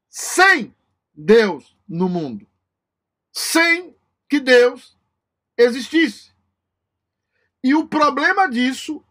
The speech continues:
é a nossa soberba. O problema é a nossa soberba, o nosso braço, né? Aí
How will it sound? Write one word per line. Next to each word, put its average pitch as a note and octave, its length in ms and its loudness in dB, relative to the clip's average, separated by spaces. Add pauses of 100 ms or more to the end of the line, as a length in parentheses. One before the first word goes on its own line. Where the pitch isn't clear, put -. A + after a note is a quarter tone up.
(260)
é C4 360 -2
a B3+ 200 0
nossa C4 460 -4 (140)
soberba. A#3 920 -2 (1200)
O F3+ 100 -12
problema A#3+ 680 0
é A#3 100 0
a C4 100 -2
nossa G#3 260 -4
soberba, G#3 600 -2 (280)
o F#3+ 100 -6
nosso A#3+ 380 -2
braço, F#3+ 840 -2 (1080)
né? A#3 340 -2 (320)
Aí B3+ 340 2